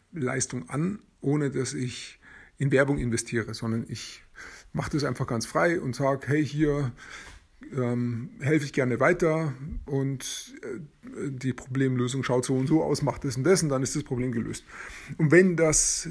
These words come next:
funktioniert, dann spricht sich's, wie gesagt, rum und dann kommen immer mehr Leute dazu.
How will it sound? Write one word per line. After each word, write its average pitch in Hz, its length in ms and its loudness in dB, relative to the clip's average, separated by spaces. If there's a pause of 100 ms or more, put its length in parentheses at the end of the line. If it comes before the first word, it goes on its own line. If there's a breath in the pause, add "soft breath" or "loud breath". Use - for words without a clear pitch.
(140)
funktioniert, 175 520 2
dann 170 100 0
spricht 160 280 -4
sich's, 156 160 -6
wie 156 120 -2
gesagt, 127 280 0
rum 240 200 6 (440 loud breath)
und 143 240 0
dann 147 220 0
kommen 143 280 0
immer 143 140 0
mehr 135 180 2
Leute 127 280 0
dazu. 120 360 -4